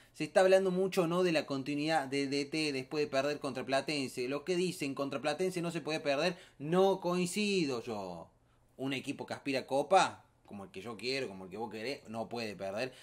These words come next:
Pero tampoco Platense, hoy en día en el fútbol argentino no hay, no hay ningún equipo que sea, eh, ganable siempre, ¿no? Y Platense es un rival que te puede complicar la historia.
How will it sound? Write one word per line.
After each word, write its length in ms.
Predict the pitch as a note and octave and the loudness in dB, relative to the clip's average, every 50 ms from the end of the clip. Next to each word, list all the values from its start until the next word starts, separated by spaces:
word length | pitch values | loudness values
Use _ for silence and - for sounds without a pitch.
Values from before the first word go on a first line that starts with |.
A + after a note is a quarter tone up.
| - - _ | -20 -12 _
Pero 220 | - G3 G#3+ G#3+ F#3 | -4 -2 -2 -2 0
tampoco 520 | - D3 C#3+ C#3+ - G3+ F3 - D3+ A2+ | -2 -2 -2 -4 -6 -6 -6 -6 -6 -6
Platense, 540 | - C3 A#2+ A2+ - C3 C#3 C#3+ C3+ C3+ D#3 | -4 -4 -4 -2 -2 -4 -4 -4 -4 -6 -6
hoy 160 | D3 E3+ D#3 | -4 -2 -2
en 140 | C3+ C3 C3 | -2 -2 -2
día 100 | C3+ C3 | -4 -4
en 80 | B2 | -6
el 60 | A2+ G#2+ | -6 -8
fútbol 220 | - B2+ B2 A2 | -8 -6 -6 -6
argentino 340 | G#2+ - G#2 F2+ B2 B2 A2 | -6 -8 -10 -8 -8 -6 -6
no 60 | A2 | -4
hay, 120 | A#2+ B2+ A#2+ - | -6 -6 -6 -4
no 80 | C3 | -4
hay 80 | C#3 C3+ | -4 -2
ningún 420 | A#2+ A#2 A#2+ C3 D3 D3+ B2 - - | -2 -4 -4 -4 -4 -4 -4 -6 -8
equipo 580 | - A2+ A2+ - - C3+ C3+ C3 - C#3+ C#3 C#3 - - - _ | -10 -10 -10 -8 -8 -8 -8 -6 -4 -4 -4 -6 -8 -16 -20 _
que 160 | - - A#2 - | -10 -8 -8 -6
sea, 420 | - C3 B2+ C3+ C#3 C#3 C3 - - - _ _ | -4 0 2 2 2 2 0 -6 -14 -20 _ _
eh, 520 | - A2+ A2+ G#2 G#2 G2+ G2 F#2+ F#2 E2+ - _ _ _ _ _ _ _ - | -10 -10 -8 -8 -10 -10 -10 -10 -10 -10 -12 _ _ _ _ _ _ _ -10
ganable 540 | A#2 A#2 A#2+ A#2+ C3 C#3 C#3 C#3 C3+ B2+ B2 | -6 -4 -2 0 0 0 0 2 0 -2 -2
siempre, 640 | - - - A#2+ A2 G#2 F#2 F2 - F2+ F2+ F2+ | -4 -8 -8 -8 -8 -8 -10 -12 -12 -10 -10 -8
¿no? 260 | G#2 B2+ C#3+ E3 F3 - | -6 -8 -8 -8 -10 -12
Y 60 | G3 | -6
Platense 680 | F3 F#3 F#3 F3+ F3+ F3 E3+ E3+ E3+ - F3+ D#3+ - - | -2 0 2 2 2 0 -2 -4 -4 -4 -4 -6 -6 -6
es 80 | - D#3 | -6 -4
un 100 | C#3+ A#2+ | -4 -2
rival 240 | B2+ A#2 A#2+ B2+ A2+ | 0 0 0 0 0
que 220 | - B2 C3+ B2 - - - - - _ - - - - - - - - - | 0 -2 -2 -2 -4 -10 -20 -20 -20 _ -20 -20 -20 -18 -18 -18 -20 -18 -16
te 100 | - E3 | -14 -10
puede 180 | - G3+ F#3 | -6 -6 -4
complicar 320 | - D3+ C3 C#3 C#3 D3+ C#3+ | -4 -6 -8 -8 -8 -6 -6
la 80 | C#3 | -6
historia. 260 | C#3+ - C#3 G#2 F#2 | -6 -6 -6 -8 -8